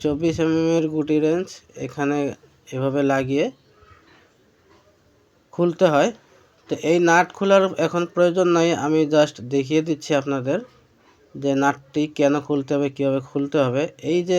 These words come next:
তলাটা দেখতে পাচ্ছেন বাটির, এই তলা সহ যদি আপনি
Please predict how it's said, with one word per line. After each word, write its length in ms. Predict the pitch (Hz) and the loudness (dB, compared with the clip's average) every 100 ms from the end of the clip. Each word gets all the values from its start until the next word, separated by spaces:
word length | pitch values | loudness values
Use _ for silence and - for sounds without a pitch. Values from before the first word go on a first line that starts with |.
| 170 | 0
তলাটা 460 | 160 151 156 151 147 | 2 2 4 2 0
দেখতে 300 | 139 131 151 | 0 -4 -2
পাচ্ছেন 280 | 143 139 139 | -4 -4 -4
বাটির, 340 | 135 131 139 147 | -4 -4 -4 -6
এই 120 | 135 131 | -10 -6
তলা 260 | 135 143 151 | -2 0 0
সহ 300 | - 139 160 | 0 -2 0
যদি 220 | 160 165 | 0 0
আপনি 240 | 151 151 | 0 0